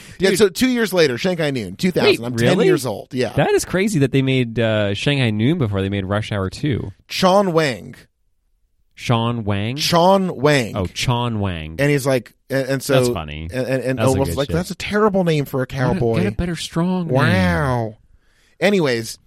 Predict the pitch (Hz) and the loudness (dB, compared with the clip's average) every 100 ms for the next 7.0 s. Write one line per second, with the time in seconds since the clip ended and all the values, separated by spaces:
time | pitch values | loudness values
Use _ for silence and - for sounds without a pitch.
0 | _ _ _ _ _ 147 151 151 147 151 | _ _ _ _ _ 2 4 4 0 -4
1 | 151 214 - 180 135 123 113 - 98 127 | -2 -2 0 2 2 0 -4 -10 -12 -10
2 | 143 202 427 480 240 453 - - - 196 | -2 0 2 2 2 2 0 -6 -6 -2
3 | 190 185 180 175 160 160 190 269 302 170 | 0 2 0 -2 -2 0 0 -4 -4 -2
4 | 170 156 135 139 143 143 135 127 127 151 | 0 -2 -2 -4 -4 -4 -4 -6 -6 -6
5 | 131 127 120 - _ _ 127 156 139 139 | -4 -2 -4 -8 _ _ 0 0 0 -4
6 | 127 120 - - 156 147 156 160 - - | -6 -8 -10 -6 -4 -2 -2 -4 -6 -12